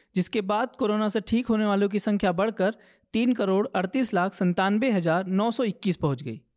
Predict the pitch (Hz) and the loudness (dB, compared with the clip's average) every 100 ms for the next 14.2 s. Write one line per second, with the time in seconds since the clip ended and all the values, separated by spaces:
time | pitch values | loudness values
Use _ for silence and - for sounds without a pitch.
0 | _ - 185 202 185 190 220 262 214 220 | _ -4 0 0 0 0 2 2 0 0
1 | 214 185 190 214 254 226 196 226 220 196 | 0 2 2 2 2 0 0 0 0 2
2 | 226 185 196 185 175 170 240 233 277 - | 0 0 -2 -4 -2 -2 -2 -2 -4 -2
3 | 196 185 208 190 185 220 196 202 196 185 | -2 0 0 2 2 0 0 0 0 0
4 | 254 - 202 170 180 - 196 170 151 147 | -2 0 -2 0 -2 -2 0 2 0 -2
5 | 120 113 - _ _ _ - 175 165 214 | -6 -14 -16 _ _ _ -8 -6 0 0
6 | 233 247 214 202 214 214 196 196 202 208 | 2 0 -2 -2 -2 0 2 2 0 0
7 | 170 185 202 208 285 _ _ - 190 214 | -2 0 0 0 -4 _ _ -4 0 0
8 | 220 226 262 - 180 220 233 196 208 226 | 0 0 -2 -6 -2 2 2 2 0 0
9 | 190 175 175 196 220 202 208 185 208 214 | -2 0 0 0 0 0 0 0 0 -2
10 | 277 _ _ _ - 208 269 262 247 233 | -6 _ _ _ -4 -2 -2 -2 0 0
11 | 226 214 240 240 220 208 214 208 220 214 | 0 0 0 0 0 0 -2 -2 0 2
12 | 175 220 - _ - 247 262 247 214 220 | 2 0 -6 _ -4 0 0 0 0 0
13 | 220 226 208 202 196 196 202 185 185 190 | 0 2 2 2 -2 -2 -2 -2 0 0
14 | 131 127 | 0 -4